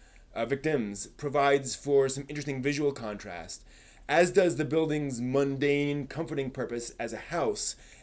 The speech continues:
and the sinister danger of its rusted and warped ephemera. Similarly, the mentor figure makes dolls and mannequins as kind of a side job, it seems, and the parallels between the dispassionate protagonist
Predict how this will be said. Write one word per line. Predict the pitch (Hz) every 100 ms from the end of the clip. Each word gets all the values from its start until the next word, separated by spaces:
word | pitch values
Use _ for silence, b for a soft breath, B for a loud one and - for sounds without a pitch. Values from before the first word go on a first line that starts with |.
| -
and | 127 131 135
the | 139 139
sinister | - - 139 139 - - 131
danger | 117 127 123 131 120 127 120
of | 113 110
its | 113 107
rusted | 120 117 - 127 117
and | 117 110
warped | 113 117 113 -
ephemera. | 113 - 127 107 90 - b b b b b b -
Similarly, | - 196 190 170 147 131
the | 120 139
mentor | 139 175 180 180 151
figure | 147 135 131
makes | 127 127 120
dolls | 110 131 127 131 127
and | 120 127
mannequins | 143 143 127 107 95 90 90 -
as | 104 107
kind | - 110
of |
a | 98
side | 120 117 117
job, | 110 92 92
it | 90
seems, | 101 90 87 b b b b -
and | 123 127
the | 123
parallels | 151 180 170 156 143 123
between | 131 139 135 123
the | 123 113
dispassionate | 123 - 143 131 135 120
protagonist | 151 - 202 165 143 131 -